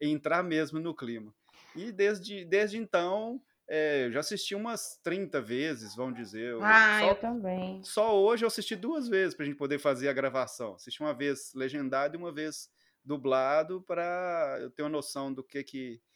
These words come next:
Speaker 1: de como que era, de como que tava e de como que envelheceu a gravação, né?
Speaker 2: É, e é um filme muito fácil de conseguir,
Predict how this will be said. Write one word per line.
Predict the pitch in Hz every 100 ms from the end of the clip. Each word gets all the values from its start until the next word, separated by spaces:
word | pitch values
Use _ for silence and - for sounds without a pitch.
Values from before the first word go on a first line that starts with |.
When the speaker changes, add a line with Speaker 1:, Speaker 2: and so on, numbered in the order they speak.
| _ _
Speaker 1:
de |
como | - 139
que | 139 123
era, | 139 147
de | 123
como | - 139
que | 139
tava | 139 127 131 147
e | 147
de |
como | - 160
que | 160 180
envelheceu | 165 180 196 - 139 139 135 _ _ _
a | 120
gravação, | 127 139 147 147 - 98 87
né? | 101 143 156 _ _ _ _ _
Speaker 2:
É, | - 240
e | 233
é | 269
um | -
filme | 302 277
muito | 285 285 381
fácil | 415 330 294 370 -
de | 240
conseguir, | - 226 - 190 170 170 131